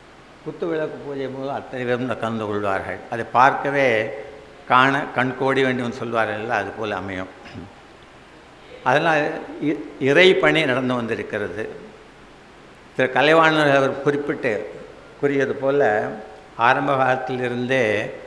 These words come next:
பொதுப்பணியும், ஆ, பெரியவரது ச-, பிரசாதத்தை எடுத்துக்கொண்டு போவது,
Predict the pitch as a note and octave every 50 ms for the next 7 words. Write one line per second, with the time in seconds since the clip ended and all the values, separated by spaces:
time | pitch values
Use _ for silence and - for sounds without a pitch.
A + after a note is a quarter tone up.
0 | - - C#3 C3+ C#3 E3 D#3 - D3+ C#3+ C3+ C3+ C#3 C3 A2+ G#2 G2+ - - -
1 | - - - - - - - - - - - A2 A2+ A2+ A2 G#2+ - - - C3
2 | B2+ C3 C#3+ C#3 C3+ C3+ C3 B2+ A#2+ B2 A#2 A2 G#2 - - B2 A#2 - - A2
3 | - C#3 C3 C3 B2+ - B2+ A#2+ A2 F#2+ - - - A#2 A2+ A2+ - - A2 G#2+
4 | A2 A2 G#2+ G#2+